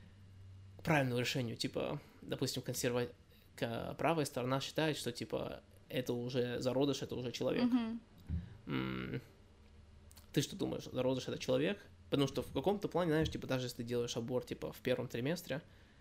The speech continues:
Speaker 1: ты всё равно не чувствуешь себя заебись. Типа, даже если ты считаешь, что это не зародыш, и, ой, что это не человек, и что, типа, это морально,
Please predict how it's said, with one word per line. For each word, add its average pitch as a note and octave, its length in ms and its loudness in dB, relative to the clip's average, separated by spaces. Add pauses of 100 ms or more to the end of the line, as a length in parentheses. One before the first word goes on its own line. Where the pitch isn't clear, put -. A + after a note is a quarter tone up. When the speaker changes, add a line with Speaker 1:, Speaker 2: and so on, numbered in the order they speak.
(400)
Speaker 1:
ты B2+ 60 0
всё A#2 120 2
равно C#3+ 120 4
не D3+ 60 4
чувствуешь C3+ 340 -4
себя - 140 -2
заебись. A#2 460 -6 (320)
Типа, - 320 2
даже C3+ 220 2
если C3 200 0
ты - 0 -
считаешь, B2 340 0
что B2 120 0
это A#2+ 80 -2
не B2 120 0
зародыш, E3 420 0
и, C3+ 180 -6
ой, D3 140 2
что - 120 0
это - 100 -2
не B2+ 120 0
человек, D3+ 420 0
и C3+ 60 -4
что, - 140 -6
типа, - 240 -4
это A#2+ 240 -4
морально, C#3 520 -2